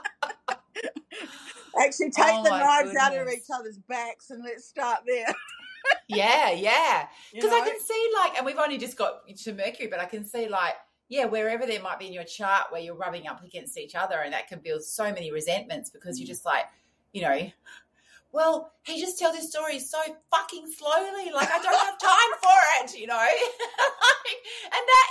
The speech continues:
Speaker 2: in itself could create so much conflict,
Speaker 1: I've
Speaker 2: couldn't
Speaker 1: fallen
Speaker 2: it?
Speaker 1: asleep before we've
Speaker 2: Yeah.
Speaker 1: got to the good bit.
Speaker 2: <laughs> And then he thinks she's rude 'cause she keeps falling asleep during his stories, right? So he feels disrespected.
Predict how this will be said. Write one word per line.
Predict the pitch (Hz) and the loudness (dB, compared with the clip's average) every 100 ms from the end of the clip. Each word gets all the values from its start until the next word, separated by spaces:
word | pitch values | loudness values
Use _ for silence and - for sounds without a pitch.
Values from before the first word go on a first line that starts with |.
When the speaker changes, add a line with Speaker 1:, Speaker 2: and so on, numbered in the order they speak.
| 440 | 2
Speaker 2:
in | 440 269 | -6 -6
itself | - 359 415 202 - | -6 -6 -2 -4 -6
could | 320 - | -16 -14
create | 311 262 233 226 | -6 0 0 -2
so | - - 262 262 262 240 | -8 -4 0 2 0 -2
much | 226 - - | -4 -4 -4
conflict, | 254 - - 453 320 | -2 -2 -4 -4 -2
Speaker 1:
I've | 302 | -2
Speaker 2:
couldn't | - 339 | 0 4
Speaker 1:
fallen | 349 349 320 | 6 4 2
Speaker 2:
it? | 302 | -4
Speaker 1:
asleep | - - 453 392 494 403 | -8 -14 -4 2 2 0
before | 240 427 - 311 - | -8 -12 -8 -4 -4
we've | 349 330 | -4 -2
Speaker 2:
Yeah. | 269 | 4
Speaker 1:
got | 523 - | 6 4
to | 427 320 | -6 -8
the | - | -6
good | 311 466 480 | 4 4 4
bit. | - 466 - | 0 0 2
Speaker 2:
<laughs> | 466 523 - 523 508 - - - 370 | 2 2 0 -4 -4 -12 -14 -2 2
And | |
then | 330 330 - | 4 4 2
he | 494 - | -2 -2
thinks | 269 233 - | -6 -8 -10
she's | 254 226 - | -8 -8 -2
rude | 277 226 175 175 - - - - | 0 0 -2 -14 -18 -20 -20 -14
'cause | 277 | -8
she | 370 370 | -4 -4
keeps | 370 220 - | -4 -8 -4
falling | 254 262 233 | -2 -2 -4
asleep | 220 262 240 | -6 -2 -2
during | 233 233 233 | -2 -6 -6
his | 240 | -8
stories, | - 440 466 160 - | -8 -6 -6 -6 -6
right? | 165 175 240 | -4 -4 -2
So | 285 | -4
he | 302 302 | -4 -6
feels | 254 247 | -8 -8
disrespected. | 240 233 254 247 233 - - 170 | -10 -10 -12 -10 -10 -4 -4 -4